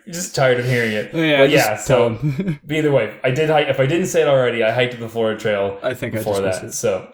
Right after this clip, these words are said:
Speaker 1: it's okay. So yeah, I, I, uh, anyway, I did some hiking last year, and along the way, uh, along the Appalachian Trail,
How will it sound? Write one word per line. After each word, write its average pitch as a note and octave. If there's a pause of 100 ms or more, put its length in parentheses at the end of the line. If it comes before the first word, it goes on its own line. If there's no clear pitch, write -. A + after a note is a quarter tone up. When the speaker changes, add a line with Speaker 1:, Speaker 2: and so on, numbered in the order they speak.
(140)
Speaker 1:
it's B2+
okay. G#2
So -
yeah, B2
I, A2
I, B2
uh, A#2+ (140)
anyway, E3+
I C#3
did F#3+
some F3+
hiking C#3+
last C3
year, C3
and B2+
along C3+
the C3
way, A#2
uh, G#2
along C3+
the B2+
Appalachian A#2
Trail, G#2+